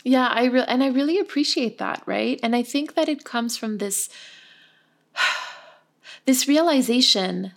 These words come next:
that this, whatever they have going on, is unsustainable. And, you know, he, Sam says it really well. It can't work that way. They need to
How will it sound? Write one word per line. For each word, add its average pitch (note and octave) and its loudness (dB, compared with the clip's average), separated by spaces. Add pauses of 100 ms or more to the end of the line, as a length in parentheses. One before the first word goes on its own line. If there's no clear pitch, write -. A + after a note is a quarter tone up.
that G3+ 0 (100)
this, G3+ 0
whatever G#3+ 2
they B3+ 4
have G#3 -2
going G#3 0
on, A#3+ -2 (280)
is G#3 0
unsustainable. F#3 -4 (720)
And, A3 0
you A#3 2
know, A#3+ 2
he, B3+ 2 (320)
Sam C4+ -2
says C#4 2
it - -6
really G3 0
well. F#3+ 0
It - 0
can't C4 -2
work G3+ -2
that - -6
way. - -4 (480)
They A#3 2
need B3+ 0
to C#4 0